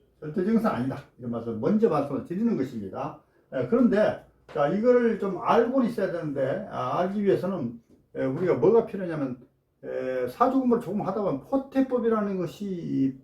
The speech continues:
막 계속 등장합니다. 그래서 포태법을, 음, 공부를 안 하고도 사주를 보신 분들, 어, 저, 사주를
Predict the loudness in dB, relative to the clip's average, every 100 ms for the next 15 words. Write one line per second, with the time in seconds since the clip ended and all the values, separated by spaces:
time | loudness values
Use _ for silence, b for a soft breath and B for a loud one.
0 | -20 -20 _ -4 -2 -4 -6 -2 -2 -2
1 | -6 -6 -8 0 2 4 2 2 4 4
2 | 4 B B B B -2 2 4 4 2
3 | 0 0 2 2 4 4 4 4 2 2
4 | 0 -2 -6 -8 -6 -6 -10 -10 -6 -2
5 | 0 0 0 0 -2 -2 -2 -2 0 4
6 | 4 4 -2